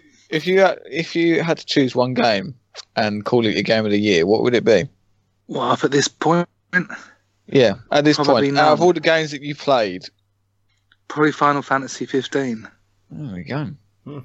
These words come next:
Speaker 1: Could
Speaker 2: Yeah.
Speaker 1: Why is, why is that, my friend?
Speaker 2: Because it was my game of the year last year as well.
Speaker 1: <laughs>
Speaker 2: And nothing has been released that's bettered that.
Speaker 3: Not that you've played yet.
Speaker 2: Um,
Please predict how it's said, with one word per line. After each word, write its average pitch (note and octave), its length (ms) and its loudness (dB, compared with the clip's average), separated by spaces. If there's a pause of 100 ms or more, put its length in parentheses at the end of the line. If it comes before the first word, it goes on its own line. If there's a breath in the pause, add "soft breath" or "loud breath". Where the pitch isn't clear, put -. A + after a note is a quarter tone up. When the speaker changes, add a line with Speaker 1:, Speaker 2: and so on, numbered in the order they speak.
Speaker 1:
Could - 240 -10
Speaker 2:
Yeah. C#3 220 -4 (440)
Speaker 1:
Why C#3+ 220 2
is, C#3 100 -6 (100)
why C#3+ 200 0
is C3 100 -4
that, C3 220 0
my - 60 -10
friend? G2+ 320 -8 (1000 soft breath)
Speaker 2:
Because - 160 0
it C3+ 40 2
was A#2+ 100 -2
my B2+ 120 0
game B2+ 200 0
of B2 60 -2
the A#2+ 60 0
year A#2+ 160 2
last D#3 380 0
year A2 140 0
as A2 140 -4
well. C#3 300 -2 (100)
Speaker 1:
<laughs> - 1300 -4 (440)
Speaker 2:
And C#3 160 2
nothing C#3 300 0
has B2+ 120 -2
been C3 180 0
released B2+ 320 2
that's B2+ 120 -4
bettered C3+ 480 0
that. G#2+ 220 -4 (420)
Speaker 3:
Not G#3 200 -4
that G3 60 -2
you've E3 200 0
played A2+ 340 0
yet. F#2 340 -10 (2250 soft breath)
Speaker 2:
Um, F3+ 300 4